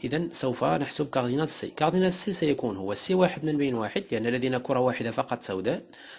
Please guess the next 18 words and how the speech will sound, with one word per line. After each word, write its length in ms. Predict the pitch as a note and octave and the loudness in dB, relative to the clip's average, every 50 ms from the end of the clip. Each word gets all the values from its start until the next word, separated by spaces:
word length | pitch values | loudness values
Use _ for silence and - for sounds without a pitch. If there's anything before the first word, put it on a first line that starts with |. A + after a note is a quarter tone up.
| - - _ | -20 -12 _
والسي 420 | - C3 C3+ - - - - A3 G#3 | -2 -2 0 2 4 4 4 4 4
واحد 280 | G3+ F#3 E3+ - D3+ | 2 2 0 0 -2
من 140 | D#3 D3 C3 | -2 -2 -2
بين 140 | B2 B2+ A#2 | -2 -2 -2
ثلاثة 560 | - A2+ G#2 A#2 B2 A#2 - A#2 G#2+ A2+ - - | -4 -4 -4 -4 -4 -4 -4 -6 -6 -8 -8 -8
في 340 | - - - F#3+ F#3+ F#3 - - - | -4 0 0 0 0 0 -6 -6 0
سي 320 | - - - - E3+ D3+ | 4 6 6 6 6 4
واحد 320 | B2+ A2+ G#2+ - - B2 | 2 0 -2 -2 -6 -8
من 160 | A2+ G#2 G2+ F#2+ | -6 -8 -8 -6
بين 300 | G2 G2+ G#2 A2 B2 C#3 | -6 -6 -8 -6 -4 -4
ستة، 340 | - - A#2+ - - - - _ _ - - - - - - - - | -4 -4 -4 -6 -10 -14 -14 _ _ -20 -20 -20 -20 -20 -12 -8 -2
لتكون 300 | A#2 - C#3 - F#3 F3+ | -2 0 0 2 4 4
النتيجة 560 | D#3 C#3 B2 - C#3 B2 G#2+ G#2+ G2+ B2+ E3 - _ _ _ _ _ _ - | 4 4 2 0 -2 -2 0 -2 -2 -4 -6 -10 _ _ _ _ _ _ -2
واحد 420 | A#2 C#3 D3+ C3+ - - A2 A2+ A2+ - _ _ _ _ | 2 2 2 2 2 -2 -4 -6 -6 -10 _ _ _ _
في 220 | - - - G#3+ G3 | -14 -6 -4 -2 0
ثلاثة 540 | - - D3+ B2 A#2 G#2 - - G2+ A2+ - - _ _ | 2 2 4 4 2 0 0 -4 -6 -8 -12 -16 _ _
في 220 | - - - E3 | -14 -8 -4 0
ستة 460 | C#3+ - - G#2 - - - G2 A#2 | 0 0 -2 -2 -6 -8 -8 -8 -10